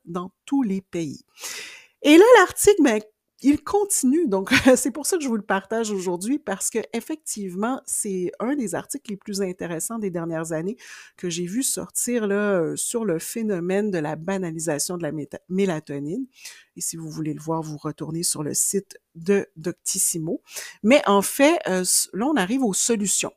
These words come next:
pour aider les enfants à dormir. Alors, toujours le docteur Arnstein va déclarer que si au-, autant d'enfants prennent de la mélatonine, ça suggère qu'il existe de nombreux problèmes de sommeil sous-jacents qui doivent être résolus.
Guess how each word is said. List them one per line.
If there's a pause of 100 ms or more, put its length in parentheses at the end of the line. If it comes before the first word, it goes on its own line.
(200)
pour
aider
les
enfants
à
dormir. (1000)
Alors,
toujours
le
docteur
Arnstein (220)
va
déclarer
que
si
au-, (140)
autant
d'enfants
prennent
de
la
mélatonine,
ça
suggère
qu'il
existe
de
nombreux
problèmes
de
sommeil
sous-jacents
qui
doivent
être
résolus.